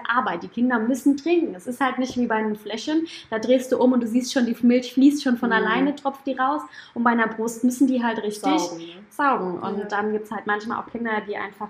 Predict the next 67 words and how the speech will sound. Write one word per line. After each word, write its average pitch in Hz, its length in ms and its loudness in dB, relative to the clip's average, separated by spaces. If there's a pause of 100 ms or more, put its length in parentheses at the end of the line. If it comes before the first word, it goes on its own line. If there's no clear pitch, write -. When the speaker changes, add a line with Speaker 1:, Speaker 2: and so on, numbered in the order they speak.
(120)
Speaker 1:
das 214 200 -10 (420)
nicht 247 220 0
richtig, 247 580 -2 (440)
die 240 60 -2
Br-, 247 280 -2
manchmal 247 320 0
die 240 80 -2
Brust 294 320 0
nicht 226 160 -4
richtig 226 320 -6
in 214 140 -2
den 214 180 0
Mund 226 220 -2
nehmen. 208 180 -2
Also 196 160 -4
es - 140 -16
kann 214 180 -6
viel 254 380 -2
sein, 214 240 -2
falsches - 440 -8
Andocken 175 520 -8
ist 175 160 -12
ein 180 60 -10
großes 196 420 -8
Problem. 180 320 -8
Speaker 2:
Großes 175 180 -6
Thema, 175 400 -6
ne? 160 140 -8
Speaker 1:
Und 208 100 -2
da 196 120 4
brauchst 208 280 -2
du 214 40 2
halt 190 120 -2
wirklich 196 260 -10
eine 208 80 -4
Hebamme, 190 460 -4
die 185 100 -8
sich - 200 -18
da 185 80 -8
mit 175 200 -6
dir 180 120 -6
hinsetzt 196 480 -6
und 180 100 -6
das - 180 -12
lange, 190 460 -2
und 180 80 -4
das 180 160 -6
kann 214 180 -4
halt 190 140 -2
manchmal 185 320 -6
auch - 60 -14
eine 190 160 -6
Weile 185 220 -4
dauern, 190 280 -2
bis 208 200 -10
das 190 140 -10
Kind 190 280 -8
richtig - 300 -8
trinkt, 208 260 -4
weil 185 100 0
sobald 190 340 -4
das 214 140 -10
Kind - 240 -8
nicht 226 240 -4
richtig 226 320 -6
angedockt 214 540 -4
wird, 220 180 -6